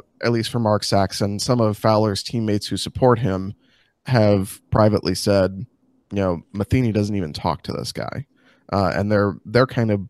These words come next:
throwing the blame on the manager, uh, for when you have a player who's struggling,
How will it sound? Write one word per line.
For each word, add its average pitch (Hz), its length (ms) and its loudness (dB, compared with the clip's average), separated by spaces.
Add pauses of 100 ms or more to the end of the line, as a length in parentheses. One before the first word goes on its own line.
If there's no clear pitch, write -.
throwing 107 420 2
the 90 80 -4
blame 101 480 -2
on 92 300 -4
the 85 60 -6
manager, 95 720 -2 (380)
uh, 85 340 4
for 104 160 0
when 104 140 0
you 101 100 4
have 98 140 4
a 98 60 -2
player 110 360 4
who's 98 220 -2
struggling, 101 640 -2